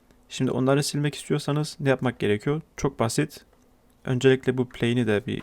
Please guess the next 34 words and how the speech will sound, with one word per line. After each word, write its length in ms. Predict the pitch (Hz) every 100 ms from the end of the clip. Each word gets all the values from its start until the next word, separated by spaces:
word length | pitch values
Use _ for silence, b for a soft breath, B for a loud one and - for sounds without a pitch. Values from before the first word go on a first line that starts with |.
| -
saklayayım 520 | - 117 113 113 110
şimdilik. 500 | - 104 113 135 - - _
Alt 340 | 147 156 - -
tuşuna 380 | 135 135 131
basılı 340 | 131 135 131 135
tutarak 520 | 143 120 143 - - _ -
mouse'umuzun 640 | 127 131 135 123 127 117 -
scroll 380 | - - 151 143
tuşuna 380 | - - 110 101
da 100 | 101
basılı 320 | 104 - 120
tutuyorum. 440 | 123 - 135 156 180 - - 151
Ve 80 | 147
ardından 300 | 131 139 147
sağ 280 | - 131
sol 180 | 127 143
yapabiliriz 520 | 131 131 127 123 110
bu, 160 | 101 98 -
bu 120 | 123
şekilde 360 | - 104 104
görmüş 300 | 104 101 -
olduğunuz 300 | 107 104 101
gibi. 220 | 104 127 170 -
Şimdi 300 | - 143 143
bu 100 | 147
neye 140 | 147 147
yardımcı 440 | 113 110 110 110
olacak? 420 | 110 120 160 - -
Ee, 280 | 131 113 117
fazladan 520 | - 131 123 127 113 -
olan 260 | 123 113 110
yollarımızı 560 | 131 117 107 117 143
silmek 380 | - 131 123 120
için 280 | - -